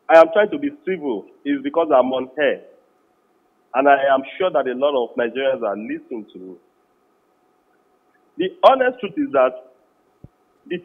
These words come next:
template for the conduct of the twenty nineteen election was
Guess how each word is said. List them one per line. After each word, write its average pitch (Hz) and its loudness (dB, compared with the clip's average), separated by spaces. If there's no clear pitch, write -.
template 247 2
for 156 2
the 156 -2
conduct 208 0
of 139 -2
the 139 -8
twenty 180 -4
nineteen 147 -2
election 123 -6
was 170 6